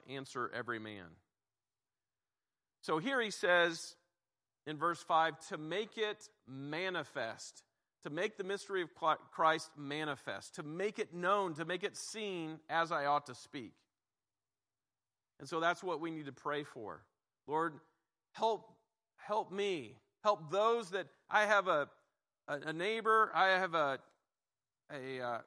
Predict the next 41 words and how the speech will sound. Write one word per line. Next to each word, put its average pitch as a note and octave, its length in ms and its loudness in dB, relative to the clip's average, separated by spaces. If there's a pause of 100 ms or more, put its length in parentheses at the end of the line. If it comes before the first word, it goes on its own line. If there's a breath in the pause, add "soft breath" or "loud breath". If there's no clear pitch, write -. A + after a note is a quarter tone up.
(160)
coworker, G#3+ 840 4 (580)
I F#3 140 4
have G3+ 160 2
a D#3 80 0
friend, G3+ 600 0 (1160)
and D#3+ 120 -2
I, F#3 200 2
I've F#3+ 280 6
shared G#3 340 0
with G3+ 220 -2
them, G#3+ 200 -2
but E3 140 -12
Lord, G3 380 -2
send A3 500 -8
others. F3 500 0 (360)
Open B3+ 340 -2
their A3+ 100 2
mouths, G#3 520 2 (100)
give A#3 160 -4
them B3 140 -8
the A#3 80 -2
words, G#3 720 2 (180)
help A#3+ 340 4
them A#3+ 180 0
to A3 100 -4
make G#3+ 240 -4
it G3 120 -2
seen, A3+ 440 -8
to G#3+ 100 -8
make G3+ 240 -4
it F3+ 80 -4
known, G3+ 300 -2
help A#3+ 260 -2
them A3+ 140 -10
to F3+ 80 -10
speak G#3 480 -10
as E3+ 140 -4
they D#3+ 120 -4
ought D#3+ 220 0
to C#3 80 -14
speak." - 400 -10